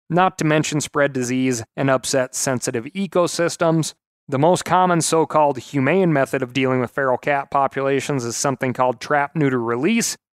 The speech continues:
which is complete crap. Cats are rounded up, they're spayed or neutered, and then released into the same place where they were trapped. It's costly and time-consuming, and the data on its effectiveness is mixed at best. Now a group of scientists think they have a better solution.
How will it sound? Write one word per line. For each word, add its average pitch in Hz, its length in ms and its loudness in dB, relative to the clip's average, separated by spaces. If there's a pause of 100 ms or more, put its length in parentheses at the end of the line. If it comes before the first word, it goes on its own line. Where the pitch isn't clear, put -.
(140)
which 135 220 -4
is 117 220 -6 (120)
complete 135 380 -4
crap. 175 400 0 (400)
Cats 147 340 2
are 139 60 0
rounded 135 340 2
up, 190 300 0 (240)
they're 123 120 -2
spayed 151 480 0
or 127 120 2
neutered, 160 480 2
and 131 100 0
then 127 140 0
released 135 480 -2
into 160 320 0
the 120 80 -10
same 139 280 -2
place 135 300 -2
where 131 120 -2
they 120 80 0
were 113 120 -6
trapped. 185 480 0 (340)
It's 123 220 -4
costly 170 580 2
and 127 140 -2
time-consuming, 151 840 2
and 131 100 0
the 127 60 -2
data 135 340 2
on 131 260 2
its 120 160 -6
effectiveness 151 920 -2
is 135 200 0
mixed 135 400 -2
at 123 220 -14
best. 170 460 0 (420)
Now 143 220 4
a 139 40 2
group 143 280 -4
of 127 100 -6
scientists 156 520 -2
think 139 180 -2
they 135 120 -2
have 123 120 2
a 117 40 -6
better 127 260 0
solution. 139 580 0